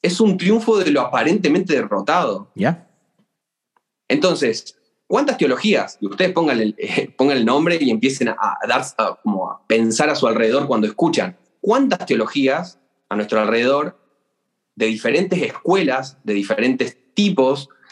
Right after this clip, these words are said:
Speaker 1: hablan de Dios de una forma excesivamente resuelta?
Speaker 2: Ujú, ujú.
Speaker 1: <laughs> Siendo que el Dios que se nos manifiesta en la cruz es un Dios que vence,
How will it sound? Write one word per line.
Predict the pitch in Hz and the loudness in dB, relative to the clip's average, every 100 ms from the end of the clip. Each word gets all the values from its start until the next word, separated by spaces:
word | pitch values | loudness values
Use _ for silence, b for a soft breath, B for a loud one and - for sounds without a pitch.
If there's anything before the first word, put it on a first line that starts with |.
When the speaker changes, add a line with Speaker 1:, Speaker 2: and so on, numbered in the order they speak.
| b _ _ _ _ _ - | b _ _ _ _ _ -2
Speaker 1:
hablan | 160 226 262 233 196 190 190 | 0 0 0 0 0 -2 -6
de | 127 123 | -4 0
Dios | 123 147 165 175 - - _ _ _ _ - | 2 2 0 -6 -12 -20 _ _ _ _ -4
de | 165 | 0
una | 214 | 0
forma | 208 202 214 196 - - | 2 2 2 -2 -6 -6
excesivamente | 147 - 175 175 247 233 165 160 151 123 98 - | -6 -2 -4 0 2 2 2 2 2 0 -4 -6
resuelta? | - 127 131 - 151 135 92 82 - _ _ _ _ _ _ | -4 -2 -2 -2 0 0 -2 -6 -8 _ _ _ _ _ _
Speaker 2:
Ujú, | 98 90 82 - - - - 92 | -6 -4 -6 -8 -8 -6 -4 -2
ujú. | 90 95 - | -2 -4 -8
Speaker 1:
<laughs> | - - - _ _ _ _ | -14 -12 -14 _ _ _ _
Siendo | 240 269 262 - | 0 2 2 2
que | 170 180 170 | 0 0 2
el | 156 151 135 123 | 2 4 2 2
Dios | 139 220 | 2 2
que | - | 0
se | 233 | 0
nos | 165 | 0
manifiesta | 143 113 110 131 131 | 0 0 0 -2 0
en | 107 | -2
la | 98 | -4
cruz | - 98 92 - - _ _ _ _ _ _ - | -6 -10 -10 -16 -20 _ _ _ _ _ _ -2
es | 160 175 - - - _ _ _ _ _ _ - | 0 0 -4 -8 -16 _ _ _ _ _ _ 2
un | 208 254 | 4 4
Dios | 170 127 120 - - _ _ _ | 4 2 0 -6 -14 _ _ _
que | - 110 | 0 2
vence, | 135 214 180 - 107 - | 4 2 0 -2 -4 -6